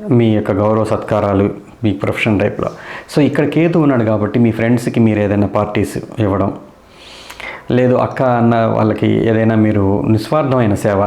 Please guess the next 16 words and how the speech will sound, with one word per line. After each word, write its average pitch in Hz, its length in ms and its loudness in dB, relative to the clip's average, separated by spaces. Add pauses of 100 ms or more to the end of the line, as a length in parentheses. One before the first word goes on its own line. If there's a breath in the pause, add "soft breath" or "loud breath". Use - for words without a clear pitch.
(420)
అంటే 120 180 0
వా-, 110 300 2
వాళ్ళు 110 160 4
ఏదో 135 120 2
ఇస్తారని 147 460 2
కాదు, 98 300 0 (540 loud breath)
మీరు 107 160 2
out 117 260 0
of 147 160 0
your 123 120 2
heart 110 500 -2 (280)
మీరు 107 180 2
ఏదైనా 113 340 2 (840)
ఇవ్వగలిగితే 113 520 2
ఇవ్వండి. 98 400 0 (1200 loud breath)
అది 110 240 2